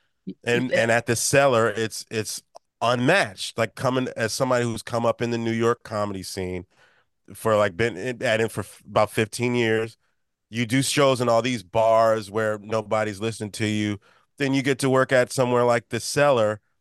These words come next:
Speaker 1: and there's a captive audience. There's people that are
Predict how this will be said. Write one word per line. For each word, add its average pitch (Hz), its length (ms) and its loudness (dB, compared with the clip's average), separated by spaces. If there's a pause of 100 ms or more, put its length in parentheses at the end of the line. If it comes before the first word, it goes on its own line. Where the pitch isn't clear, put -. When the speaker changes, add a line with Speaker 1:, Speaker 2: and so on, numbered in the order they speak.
(220)
Speaker 1:
and 123 220 0
there's 123 440 0
a 113 100 -4 (100)
captive 127 600 -4
audience. 110 800 0
There's 104 200 -4
people 120 360 -2
that 107 220 2
are 101 240 2